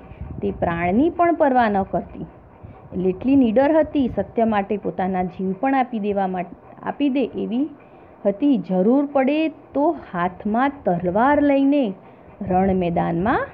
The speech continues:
નીકળી પડતી. આવી વીરાંગનાઓના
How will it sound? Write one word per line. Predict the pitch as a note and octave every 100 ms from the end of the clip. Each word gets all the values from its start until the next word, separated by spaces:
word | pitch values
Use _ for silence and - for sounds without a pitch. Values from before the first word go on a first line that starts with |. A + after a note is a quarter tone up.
| -
નીકળી | A3 G#3 G3 F#3
પડતી. | E3+ G3 G3 - E3+ - - - - - -
આવી | G3 F3 G3+
વીરાંગનાઓના | F#3 F3+ G#3 B3+ B3+ C4 B3+ C4+ C#4 C#4 C#4 G3